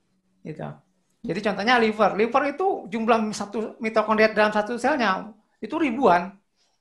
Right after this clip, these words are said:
Karena dia harus kerja keras untuk merubah, eh, lemak menjadi gula, dia harus, eh, sorry, merubah, eh, gula menjadi lemak dan sebaliknya. Gitu. Nah,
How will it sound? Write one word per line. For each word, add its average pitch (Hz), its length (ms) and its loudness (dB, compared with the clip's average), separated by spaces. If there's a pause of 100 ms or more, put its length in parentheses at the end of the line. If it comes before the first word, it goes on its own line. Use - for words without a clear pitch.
(100)
Karena 240 240 -2
dia 302 160 0
harus 233 80 -6
kerja 175 320 0
keras 220 320 2
untuk 185 160 -10
merubah, 165 560 -6 (240)
eh, 156 560 -2
lemak 175 320 -4
menjadi 156 320 -10
gula, 185 440 0
dia 165 240 0
harus, 160 320 -8 (480)
eh, 185 80 0
sorry, 175 160 -4
merubah, 165 640 -2
eh, 170 320 0
gula 170 160 -2
menjadi 160 240 -10
lemak 180 240 -6
dan 170 80 -2
sebaliknya. 185 500 -2 (2000)
Gitu. - 160 -16 (720)
Nah, 175 100 -12